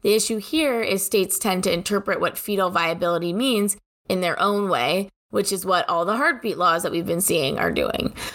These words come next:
But regardless, the court is going to look at whether or not all abortion bans before twenty-four weeks are unconstitutional.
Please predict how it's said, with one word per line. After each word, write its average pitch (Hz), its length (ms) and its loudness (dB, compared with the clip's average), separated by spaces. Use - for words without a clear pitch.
But - 200 2
regardless, 220 640 -2
the 202 120 -4
court 214 360 0
is 214 240 0
going 214 220 0
to 185 60 0
look 180 180 0
at 180 160 0
whether 180 320 2
or 175 160 0
not 175 340 0
all 233 260 2
abortion 196 540 -2
bans 180 300 0
before 185 260 0
twenty-four 180 460 0
weeks 175 340 -2
are 185 260 2
unconstitutional. - 1160 0